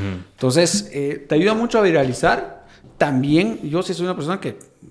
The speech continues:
pues, has visto que, que digo, "No a esto de esto, sino a esto de esto". Pues, o sea, yo soy bien abierto a que me digas, "Eso está mal", bueno, pero dame argumentos. O sea, no me digas mal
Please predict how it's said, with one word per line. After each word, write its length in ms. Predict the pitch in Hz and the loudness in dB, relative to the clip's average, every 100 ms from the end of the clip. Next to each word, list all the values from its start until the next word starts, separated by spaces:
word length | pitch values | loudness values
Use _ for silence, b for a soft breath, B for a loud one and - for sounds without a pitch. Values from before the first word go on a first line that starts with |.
| - | -12
pues, 140 | 120 | -6
has 100 | 143 | -4
visto 220 | 185 185 | -2 -4
que, 400 | - 110 107 98 | -4 -4 -4 -8
que 120 | - 123 | -6 -2
digo, 180 | 160 | 0
"No 240 | 170 175 185 | 2 2 4
a 100 | 214 | 2
esto 340 | 226 240 240 | 0 2 2
de 180 | 190 165 | 2 0
esto, 200 | 208 262 | 0 -2
sino 300 | 196 135 147 | 0 4 6
a 80 | 170 | 4
esto 200 | 175 185 | 2 0
de 80 | 226 | 0
esto". 180 | - - | -6 -14
Pues, 140 | 208 | -10
o 40 | 185 | -6
sea, 80 | 185 | -6
yo 80 | |
soy 120 | 190 190 | -4 -2
bien 140 | 190 | -2
abierto 300 | 185 196 196 | 0 -2 -2
a 60 | 170 | -4
que 80 | 131 | -4
me 100 | 120 | -4
digas, 260 | 139 160 | -2 -4
"Eso 140 | 131 - | -8 -12
está 180 | - | -6
mal", 220 | 131 170 254 | -2 -2 -2
bueno, 220 | 170 190 | -4 -6
pero 140 | 113 | -8
dame 120 | 117 117 | -6 -6
argumentos. 440 | 113 185 196 101 | -6 -6 -6 -8
O 40 | |
sea, 80 | 117 | -8
no 80 | 123 | -4
me 80 | 139 | 0
digas 120 | 151 | 2
mal 200 | 165 208 | 2 0